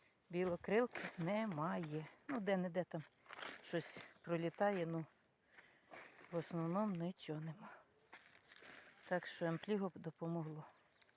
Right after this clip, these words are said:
Тут, звичайно, трохи попроривати треба, я так до неї і не добра-, не дібралась. Виберу, які лучше лишу, а то повириваю, але, бачите, білокрилки немає. Ну, ось, знайшла,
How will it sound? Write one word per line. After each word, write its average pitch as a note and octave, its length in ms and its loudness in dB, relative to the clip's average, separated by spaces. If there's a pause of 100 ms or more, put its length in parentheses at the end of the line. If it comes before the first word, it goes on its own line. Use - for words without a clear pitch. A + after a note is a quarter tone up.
(540)
Тут, E3 180 -12
звичайно, E3 420 2
трохи E3+ 300 -6
попроривати F3 720 2
треба, D#3+ 220 -2
я D#3 140 -4
так - 180 -14 (180)
до E3+ 60 -6
неї D#3+ 240 -4 (720)
і F3+ 80 0
не E3 140 4
добра-, E3+ 440 8
не F#3 180 2
дібралась. F#3+ 760 4
Виберу, E3+ 380 0
які E3 220 -2
лучше D#3+ 320 -4
лишу, E3+ 320 -4
а E3 60 -4
то - 220 -16
повириваю, E3+ 640 0
але, E3 220 -4
бачите, - 300 -10 (840)
білокрилки F3 680 -2
немає. D#3 520 -6 (840)
Ну, F3 160 2
ось, D#3 300 -2
знайшла, D#3+ 520 2